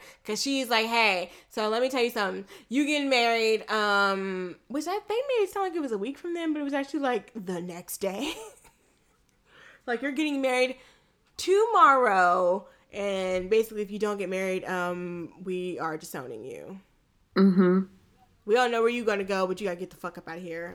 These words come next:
Speaker 1: I was like, "Okay." <laughs> So, and I didn't realize that maybe, like, the first few times I watched it. So, like, when Juliet shows up to Father Lawrence's and she got that gun and she's like, "I will end it now." <laughs> I was like,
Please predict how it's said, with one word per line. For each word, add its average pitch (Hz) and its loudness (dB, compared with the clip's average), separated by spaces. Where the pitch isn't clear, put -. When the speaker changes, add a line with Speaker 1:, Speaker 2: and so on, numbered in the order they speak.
Speaker 1:
I 254 -18
was 226 -18
like, - -20
"Okay." - -12
<laughs> 494 2
So, - -6
and 403 2
I 403 12
didn't 392 4
realize 370 2
that 320 8
maybe, 302 -2
like, 294 -2
the 285 -6
first 294 0
few 285 -4
times 262 -4
I 240 -2
watched 233 0
it. 240 -8
So, 226 -6
like, 196 -4
when 196 -4
Juliet 330 -2
shows 269 0
up 240 -2
to 240 -4
Father 220 0
Lawrence's 208 -2
and 190 -8
she 247 -8
got 214 -2
that 196 -6
gun 190 -2
and 185 -4
she's 226 -8
like, 190 -12
"I 262 4
will 247 0
end 247 0
it 196 0
now." 240 8
<laughs> - -20
I 311 -4
was 320 -2
like, 311 0